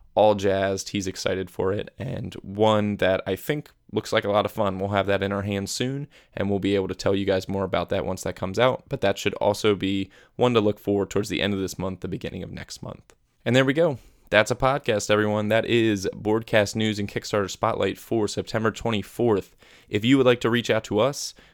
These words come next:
myself, Dan, and Tiff, you can go over to the B G G Guild number two zero seven seven and join the conversation there. You can shoot us a personal email at podcast at nonsensicalgamers dot com. You can always check us out on Facebook,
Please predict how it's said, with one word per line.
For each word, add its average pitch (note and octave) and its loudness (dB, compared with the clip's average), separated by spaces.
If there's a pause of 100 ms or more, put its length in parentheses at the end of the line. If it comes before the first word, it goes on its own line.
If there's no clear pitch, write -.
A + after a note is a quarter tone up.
(120)
myself, G#2+ 0
Dan, G2+ 0
and G#2 -4
Tiff, - -4 (340)
you A#2+ -4
can C3 -4
go A#2+ 10
over G#2+ 4
to A2 0
the G2 -2
B G#2 -2
G G#2 -4
G G2+ -2
Guild G2+ 2
number G#2 -4
two G#2+ -4
zero G2 0
seven F2+ -2
seven A2 -2
and F#2+ -4
join F#2+ -4
the F#2 -8
conversation F#2 -8
there. G2+ -4 (300)
You - -20
can G#2 -4
shoot A2+ -4
us G#2+ 2
a F#2+ -2
personal A2 0
email G#2+ -2
at - -10
podcast F#2 0
at F2 -6
nonsensicalgamers F#2 -6
dot - -6
com. A#2+ -6 (720)
You B2 -6
can B2+ 2
always A#2+ 2
check - 0
us A2 -2
out G#2 2
on G#2 0
Facebook, G2+ -2